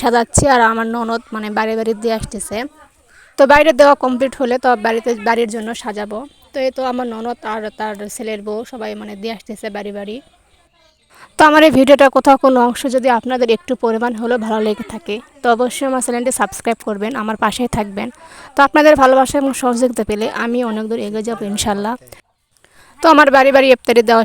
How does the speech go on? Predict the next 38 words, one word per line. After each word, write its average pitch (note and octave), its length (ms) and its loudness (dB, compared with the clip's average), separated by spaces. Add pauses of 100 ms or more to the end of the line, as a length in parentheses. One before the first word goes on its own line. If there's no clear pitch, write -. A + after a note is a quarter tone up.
শেষ, A#3 160 0 (100)
এখন A#3+ 140 -6 (120)
যা A#3 100 4 (100)
বানাচ্ছি A3 440 -4 (100)
মানে A3 200 -8
বাড়ির A3 300 -4
নিজেদের A3+ 400 -6
জন্যেই। A3 300 -8 (540)
তো E4 40 8 (100)
ভিডিওটা D4+ 380 4
আজ C4+ 160 2
এই C4+ 140 4
পর্যন্তই। A#3+ 540 -2 (320)
তো - 60 -4 (100)
ভিডিওটা C4 340 0
কেমন B3+ 200 -6 (100)
লাগলো A#3+ 280 -6
অবশ্যই A#3 300 -8
কমেন্টের A3+ 360 -4
মাধ্যমে A3 360 -4
জানাবেন, G#3+ 300 0 (240)
যদি D4 220 -2
ভালো D4 200 6
লাগে C#4 240 6
অবশ্যই A#3 300 0
একটা C4 120 0 (100)
লাইক G#3+ 120 4 (100)
দেবেন। G#3 180 -4 (580)
তো - 120 2
আপনাদের D#4+ 340 6
একটা D4+ 120 2 (100)
লাইক C4+ 160 6 (180)
আমার A#3+ 140 -2 (100)
পরবর্তী A#3+ 480 0
ভিডিও A#3+ 240 0
বানানোর A#3+ 220 -2
অনুপ্রেরণা A3+ 360 -6 (100)
দেবে। G#3 180 -6